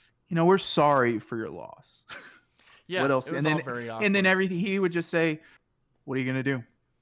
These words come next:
Speaker 2: Yeah. Hey, what are you gonna do?
Speaker 1: It was perfect. It was perfect.
Speaker 2: And, uh, finally, though, 'cause Janice wants to have this whole little, little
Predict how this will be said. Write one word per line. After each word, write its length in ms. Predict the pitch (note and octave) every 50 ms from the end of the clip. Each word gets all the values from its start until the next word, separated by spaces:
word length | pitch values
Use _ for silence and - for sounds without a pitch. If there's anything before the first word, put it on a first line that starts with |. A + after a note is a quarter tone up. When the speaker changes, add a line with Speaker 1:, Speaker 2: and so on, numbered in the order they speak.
| _ _ - - - - - - -
Speaker 2:
Yeah. 140 | D3+ D3 C3 - _ _ _ _ _ _ _
Hey, 180 | - B2+ C3+ C3
what 160 | A#2+ B2 B2
are 40 | B2+
you 100 | B2 A#2
gonna 160 | A2+ A2 -
do? 60 | G2+ G#2+ - - -
Speaker 1:
It 60 | D#3+
was 100 | E3+ D#3
perfect. 560 | - - - F#3 D#3+ C#3 - - G#2+ - - _ _ _ _
It 40 | -
was 120 | C#3 B2+ B2+
perfect. 500 | - - B2 A2+ - - A#1+ - _ _ _ _ _ _ _ _ _ _ _ _ _ _ _ _ _ _ _ _ -
Speaker 2:
And, 260 | C#3+ C#3 C3+ C3+ C3 C3+
uh, 180 | C3 B2+ B2
finally, 480 | A#2+ - - G#3 A3+ B3 G#3+ E3 C#3 B2+
though, 320 | A2+ A#2 A2 G#2+ G#2+ A2 G#2+ _
'cause 440 | - C3 A#2 A2 A2 - - - - _ _
Janice 360 | - - C3 B2+ C3 C3+ C3
wants 160 | - C3 B2 -
to 60 | B2+
have 200 | A#2+ A#2+ A#2+ G#2+
this 140 | A#2 A2+ -
whole 200 | - B2+ B2 B2+
little, 420 | B2+ A#2+ A#2 A2+ A2 A2+ A2+ G#2+ _ _ _ _ _
little 420 | C3 B2+ B2 A#2+ A#2 A2 G#2+ _